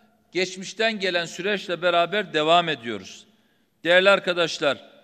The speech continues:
iki bin yirmi üç yılı içerisinde raylı sistem yatırımına yirmi milyar lira üzerinde bütçe kullandık. İki bin yirmi beş yılı sonuna kadar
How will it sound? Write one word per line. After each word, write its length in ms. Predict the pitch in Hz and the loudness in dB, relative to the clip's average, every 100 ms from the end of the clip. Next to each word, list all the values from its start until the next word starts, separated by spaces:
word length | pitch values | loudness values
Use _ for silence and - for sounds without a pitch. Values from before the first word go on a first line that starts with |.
| _ _ - | _ _ -18
iki 260 | - 196 | -10 -8
bin 120 | 208 202 | -6 -6
yirmi 280 | 196 185 | -8 -8
üç 220 | 214 208 196 | -8 -8 -10
yılı 140 | 185 | -10
içerisinde 720 | 185 190 185 175 180 180 196 | -6 0 2 0 -6 -4 -2
raylı 300 | 185 180 190 | 2 0 -2
sistem 440 | 185 170 - 196 185 | -8 -10 -6 -4 -2
yatırımına 840 | 175 180 175 175 190 208 214 - _ _ _ | -4 -4 -8 -4 -2 -2 -4 -14 _ _ _
yirmi 520 | 107 127 185 208 214 247 | -20 -10 -8 -6 -4 -4
milyar 500 | 220 202 196 190 185 | -4 -4 0 0 0
lira 420 | 175 185 180 - | -2 0 0 -4
üzerinde 640 | 175 175 196 175 170 185 147 | -8 -4 -4 -4 -8 -10 -10
bütçe 280 | 165 175 | -12 -10
kullandık. 540 | 175 160 131 117 104 - _ _ _ _ _ _ _ _ - | -8 -8 -6 -6 -8 -16 _ _ _ _ _ _ _ _ -18
İki 260 | - 208 | -12 -8
bin 120 | 226 | -6
yirmi 320 | 220 214 220 220 | -4 -6 -4 0
beş 300 | 240 233 214 | 0 0 -6
yılı 160 | 220 | -8
sonuna 440 | 208 202 208 220 220 | -6 -8 -4 -4 0
kadar 360 | 202 185 165 | 0 2 0